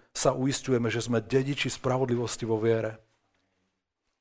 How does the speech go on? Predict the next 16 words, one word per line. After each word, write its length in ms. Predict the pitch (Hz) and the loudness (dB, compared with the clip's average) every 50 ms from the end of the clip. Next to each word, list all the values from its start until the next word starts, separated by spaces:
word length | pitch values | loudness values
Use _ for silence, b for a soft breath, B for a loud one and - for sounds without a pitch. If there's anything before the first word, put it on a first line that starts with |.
| _ _ _ _ _ _ _ _ _ _ _ _ _ _ - | _ _ _ _ _ _ _ _ _ _ _ _ _ _ 4
Vierou 320 | 113 131 139 139 127 123 | 6 6 8 8 4 2
pracujeme 560 | - - - 127 131 - - 143 135 123 117 117 | 2 0 0 0 2 2 2 2 4 4 4 2
na 80 | 113 | 0
záchrane 640 | 110 104 120 123 127 123 - 143 131 127 131 117 104 | 2 2 4 4 4 4 2 2 0 0 0 0 0
svojej 400 | - - 127 131 127 120 113 110 | 0 2 4 4 4 4 4 2
a 80 | 107 107 | 0 0
iných. 640 | 110 117 117 117 110 104 - - - - _ _ | 0 0 -2 -2 -4 -6 -10 -14 -16 -18 _ _
Je 80 | - 117 | -6 -4
to 80 | - 127 | -4 0
veľká 400 | 104 123 120 117 - - 113 117 | 2 4 4 4 2 0 0 2
vec, 160 | 117 113 107 | 0 -2 -2
že 80 | 113 | -4
môžeme 320 | 117 113 117 107 110 110 - | -2 -2 -2 -4 -4 -6 -6
pracovať 360 | - 120 117 - - 127 113 110 | -4 -6 -4 -2 0 0 0 0
na 80 | 107 | 0
záchrane. 480 | 110 123 110 104 - 120 110 110 110 | -2 -2 -4 -2 -2 -4 -4 -2 -4